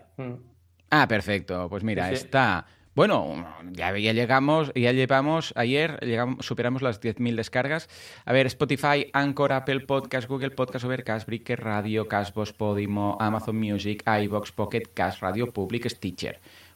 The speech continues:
Speaker 2: Buah, y todo, y también tenemos nuestro feed. Bueno, échale un vistazo, os lo dejo, ah, mira, os lo dejo aquí en el, en el chat, ¿vale? Pero muy contento, la verdad es que muy, muy contento. Por aquí ya piden que, ah, deberías hacer algún cameo, Valentí.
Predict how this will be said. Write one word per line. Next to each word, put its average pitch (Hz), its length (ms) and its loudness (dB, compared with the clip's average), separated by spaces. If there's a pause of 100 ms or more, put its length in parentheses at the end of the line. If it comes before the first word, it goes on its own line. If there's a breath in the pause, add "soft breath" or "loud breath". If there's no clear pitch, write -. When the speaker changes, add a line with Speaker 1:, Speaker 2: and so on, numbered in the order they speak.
Speaker 2:
Buah, 87 360 -2
y 101 180 -2
todo, 113 440 2
y 98 60 -4
también 92 280 0
tenemos 92 280 -2
nuestro 98 260 -2
feed. 147 360 0
Bueno, 104 200 2 (300)
échale 107 240 -2
un 104 60 0
vistazo, 135 300 0
os 180 100 0
lo 120 80 4
dejo, 143 200 0
ah, 165 60 -6
mira, 117 260 -2
os - 120 -12
lo 101 80 -8
dejo - 220 -10
aquí 123 180 -10
en 117 100 -8
el, 107 260 -8
en 104 100 -4
el 98 140 -4
chat, - 300 -12
¿vale? 135 280 -6 (580 loud breath)
Pero 135 220 6
muy 175 180 6
contento, 139 540 4 (240)
la 95 100 -2
verdad 104 220 0
es - 80 -2
que 127 100 0
muy, 143 260 2
muy 139 140 0
contento. 117 400 0
Por 104 120 -2
aquí 151 160 0
ya 165 120 4
piden 185 420 2
que, 202 600 2
ah, 127 280 6
deberías 131 340 4
hacer 147 200 0
algún 147 240 2
cameo, 107 400 0
Valentí. 98 460 0